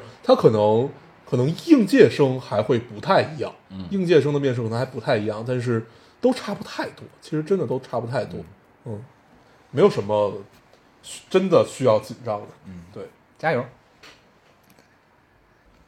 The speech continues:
Speaker 2: OK，这个
Speaker 1: 留言差不多。
Speaker 2: 对，就读到这儿吧。
Speaker 1: 嗯。
Speaker 2: 然后一看也聊了四十多分钟了。
Speaker 1: 嗯。
Speaker 2: 咱们这个跟大家还是聊聊有点年味儿的事儿吧。
Speaker 1: 对。
Speaker 2: 啊。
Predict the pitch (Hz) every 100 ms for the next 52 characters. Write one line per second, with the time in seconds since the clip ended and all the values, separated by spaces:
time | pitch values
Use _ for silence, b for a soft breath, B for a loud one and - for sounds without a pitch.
0 | _ 143 135 131 123 120 - _ _ -
1 | 120 113 107 101 98 98 98 - _ _
2 | - 135 147 135 131 143 - - 139 135
3 | 147 175 139 156 131 156 220 165 123 117
4 | - 131 117 110 117 127 139 131 127 123
5 | 113 110 117 120 120 131 120 101 95 120
6 | 131 139 117 123 131 131 127 120 143 117
7 | 104 110 _ 120 120 147 127 120 113 113
8 | 110 110 _ _ _ _ _ _ _ 131
9 | 135 123 127 131 139 127 131 117 113 135
10 | 123 147 117 107 117 240 143 127 143 -
11 | 185 160 120 - 104 90